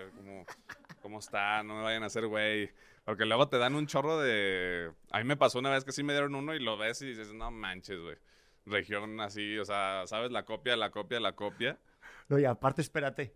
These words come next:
Speaker 2: porque yo en España ves que doblamos todo. Entonces, los
Speaker 1: Sí,
Speaker 2: nombres
Speaker 1: sí,
Speaker 2: de
Speaker 1: sí.
Speaker 2: los, de los, sí, de los, de los, bueno, de todos son
Speaker 1: Sí, sí, sí, sí,
Speaker 2: diferentes.
Speaker 1: claro.
Speaker 2: Para mí, por ejemplo, eh, Vegeta, es Vegeta, el tuyo es, o es Vegeta, ¿no? O, hay,
Speaker 1: No,
Speaker 2: hay
Speaker 1: aquí
Speaker 2: parecido.
Speaker 1: es Vegeta.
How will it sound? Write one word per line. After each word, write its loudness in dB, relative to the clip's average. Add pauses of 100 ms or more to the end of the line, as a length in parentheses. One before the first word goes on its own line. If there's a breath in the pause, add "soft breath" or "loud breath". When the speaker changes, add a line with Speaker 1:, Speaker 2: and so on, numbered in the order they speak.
(300 soft breath)
Speaker 2:
porque -4
yo 2
en -4
España -2
ves -2
que -4
doblamos 0
todo. -6 (240 soft breath)
Entonces, 0
los 0
Speaker 1:
Sí, 0
Speaker 2:
nombres 4
Speaker 1:
sí, 0
Speaker 2:
de 0
Speaker 1:
sí. -2
Speaker 2:
los, -2
de -6
los, -8 (220)
sí, -4
de 2
los, -4
de 0
los, 0
bueno, 0
de -2
todos 0
son -4
Speaker 1:
Sí, 2
sí, 2
sí, 2
sí, 0
Speaker 2:
diferentes. -2
Speaker 1:
claro. 6
Speaker 2:
Para 4
mí, -2
por 0
ejemplo, 0
eh, -2
Vegeta, -4
es -10
Vegeta, -2
el -6
tuyo -6
es, -10 (200)
o -8 (720 soft breath)
es 2
Vegeta, 4
¿no? -4
O, -6 (240)
hay, 0
Speaker 1:
No, 6
Speaker 2:
hay 10
Speaker 1:
aquí 12
Speaker 2:
parecido. 6
Speaker 1:
es -14
Vegeta. 4